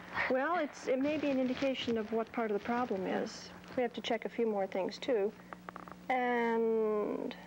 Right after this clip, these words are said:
let's see, on the other side, she doesn't have any balancing contacts on the other side. And I don't see any evidence of, um,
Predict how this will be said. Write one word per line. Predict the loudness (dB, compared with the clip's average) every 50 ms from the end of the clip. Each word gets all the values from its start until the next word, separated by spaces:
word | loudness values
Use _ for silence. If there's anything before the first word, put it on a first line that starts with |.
| -16 -18 -18 -18 -18 -18 -16 -16 -14 -12 -12 -12 -12 -12 -14 -12
let's | -10 -4 -2
see, | -2 0
on | 0 2
the | 2 2
other | 2 2 2 0
side, | -2 -2 -2 0 2 2 2 2 2 0 -2 -6 -14 -18 -18 -18 -18 -18 -18 -18 -18 -14 -14
she | -12 -12 -14 -16 -16 -18 -16 -10 -2
doesn't | 0 2 2 2
have | 2 2 2 2
any | 4 2 2
balancing | 0 0 -2 -2 -4 -4 -4 -4 -4
contacts | -4 -6 -6 -6 -6 -6 -8 -8 -8 -6
on | -6 -4
the | -2 -2
other | -4 -4 -4
side. | -6 -6 -6 -4 -4 -4 -6 -8 -10 -12 -12 -14 -14 -16 -16 -16 -16 -16 -16 -16 -16 -16 -16 -16 -16 -14 -14 -14 -14 -14 -16 -16 -18 -18 -16 -16 -18 -18 -18 -18 -18 -18 -18 -18 -18 -14 -4 0
And | 2 2
I | 2 4 2
don't | 2 2 2 0 -2 -4
see | -8 -4 0 2 2 2 4 2
any | 2 2 2 2 2 0
evidence | 0 0 2 2 2 0 0 0
of, | 0 0 0 -2 -6 -14 -18 -18 -18 -20 -20 -20 -20 -16 -6 -2
um, | -2 0 0 0 -2 -4 -4 -6